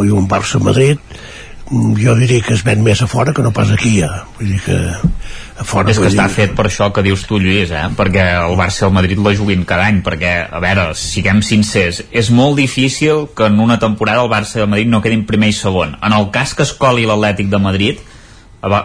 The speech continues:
Speaker 2: el Barça en la Copa del Rei sol fer-ho bastant bé i ha arribat a moltes finals els últims anys, per tant, ja és finalista, per tant, ja sol ser-hi també. Llavors, eh, crec que han participat des de que, des de que es fa en aquest format, que no sé si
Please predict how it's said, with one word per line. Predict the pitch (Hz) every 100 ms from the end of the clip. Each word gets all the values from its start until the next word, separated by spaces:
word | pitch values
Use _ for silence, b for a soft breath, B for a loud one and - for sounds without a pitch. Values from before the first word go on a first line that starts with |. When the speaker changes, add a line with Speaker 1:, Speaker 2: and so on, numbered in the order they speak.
| 104
Speaker 2:
el | 101
Barça | 104 110 -
en | 123
la | 110
Copa | 104 110
del | 107 98
Rei | 107 117
sol | - 98
fer-ho | 95 101 98 95
bastant | 92 92 98 95
bé | 98 120
i |
ha | 92
arribat | 95 92 90
a |
moltes | 90 90 90
finals | 90 87 87
els | 90 87 98
últims | 87 90 90
anys, | 95 123 - -
per | 92
tant, | 98 95 117 - -
ja | 98 90
és | -
finalista, | 104 90 127 - 85
per | 87 -
tant, | 123
ja | 123
sol | 107 110 101
ser-hi | - 95 80
també. | 78 87 82 B B B B -
Llavors, | 101 98 110 127 123
eh, | 127 123 120 113 - - - 107 -
crec | 113 -
que | 143
han | -
participat | 104 104 - 101 101 92
des | 95
de | 95
que, | 95 95 92 92 92 B B -
des | 98
de |
que | 95
es | 104
fa | 113
en | 123
aquest | 120 104
format, | 110 98 107 180
que | -
no | 98 95
sé | 101
si | -